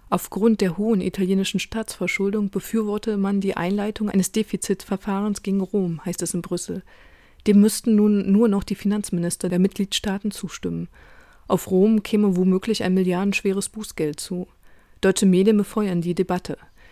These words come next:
Die italienische Regierung bringe mit ihrer Etatpolitik die ganze E U in Gefahr. Brüssel dürfe jetzt nicht nachgeben.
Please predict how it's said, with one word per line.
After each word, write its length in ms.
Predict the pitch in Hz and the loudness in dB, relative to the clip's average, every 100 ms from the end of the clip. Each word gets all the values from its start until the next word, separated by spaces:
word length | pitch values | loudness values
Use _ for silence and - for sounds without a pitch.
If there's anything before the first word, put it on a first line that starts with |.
| - | -6
Die 80 | 202 | -4
italienische 540 | 190 190 196 214 214 | 2 4 4 4 2
Regierung 500 | 202 180 190 233 226 | 0 0 2 2 2
bringe 200 | 202 208 | 2 2
mit 120 | 196 | 2
ihrer 300 | - 190 190 - | 0 -2 -2 -2
Etatpolitik 1080 | - 196 - 190 202 240 226 - - 220 - | -2 -2 -2 -6 -4 -4 -4 -4 -8 -10 -10
die 120 | 202 | -6
ganze 300 | 185 180 - | -2 -2 -2
E 140 | 214 196 | -2 -2
U 200 | 208 214 | 0 0
in 140 | 170 | 0
Gefahr. 400 | 160 - 170 - - - - - | -4 -8 -10 -10 -14 -20 -20 -20
Brüssel 300 | - 214 240 | 0 2 4
dürfe 240 | 202 202 208 | 4 2 2
jetzt 240 | 190 - | 0 0
nicht 300 | 190 202 - | 0 0 -2
nachgeben. 640 | 190 180 - 170 160 175 | -4 -4 -4 -6 -4 -6